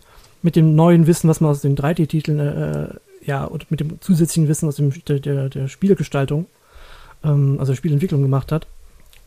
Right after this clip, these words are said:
was zu was Neuem, zu diesem, zu dieser Mischung aus dieser zwei D Optik, zwei D, dieser zwei D, drei D, äh, zwei D Retro-Optik,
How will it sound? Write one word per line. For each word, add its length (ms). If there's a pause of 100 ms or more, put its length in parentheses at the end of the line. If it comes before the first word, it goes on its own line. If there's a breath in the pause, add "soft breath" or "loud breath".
(260)
was 140
zu 120
was 80
Neuem, 540 (140)
zu 100
diesem, 400
zu 100
dieser 160
Mischung 240
aus 80
dieser 220
zwei 260
D 140
Optik, 400
zwei 140
D, 60
dieser 280
zwei 240
D, 160
drei 180
D, 140
äh, 240
zwei 160
D 140
Retro-Optik, 760